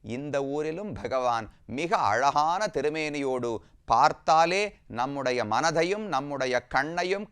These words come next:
கவர்பவராக மூலவர் பெருமான் எழுந்தருளி இருக்கிறார். அவருக்கு தேவாதிராஜன் என்று திருநாமம் வழங்கப்படுகிறது. அவரோடு கூட யார் கர்ப்பகிரகத்தில் இருக்கிறார்கள்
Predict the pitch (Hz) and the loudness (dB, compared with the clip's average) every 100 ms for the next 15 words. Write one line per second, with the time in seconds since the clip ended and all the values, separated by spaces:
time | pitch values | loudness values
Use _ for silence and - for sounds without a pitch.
0 | - 156 220 226 175 165 156 139 131 123 | 2 4 4 0 0 0 0 0 2 0
1 | 104 - - 104 127 202 208 151 - - | 0 -6 -14 -8 -4 -2 0 0 -2 0
2 | 143 135 127 175 127 151 151 139 127 104 | 0 -2 -4 -2 -2 0 -2 -4 -4 -2
3 | 135 - 143 160 202 196 _ - 139 147 | -4 -4 2 4 2 -2 _ -2 -2 -2
4 | 110 - 214 113 123 190 202 196 156 151 | -4 -2 -2 0 0 4 4 4 4 4
5 | 143 131 110 135 127 92 - _ 101 98 | 6 4 4 2 0 -8 -14 _ -8 -6
6 | 113 - 175 170 156 135 151 156 127 151 | -4 -4 -4 0 0 -2 -2 0 0 0
7 | 143 - 117 117 107 107 - - - 170 | -4 -2 -2 -2 -2 -4 -10 -16 -6 -2
8 | 214 233 226 208 - 208 247 262 233 165 | 2 2 2 0 -4 -4 0 2 4 2
9 | 208 185 156 156 190 160 165 156 190 165 | 2 0 -2 0 -2 0 -2 -2 -4 -2
10 | 147 - 156 135 127 120 123 101 | -2 -2 0 2 2 2 0 -2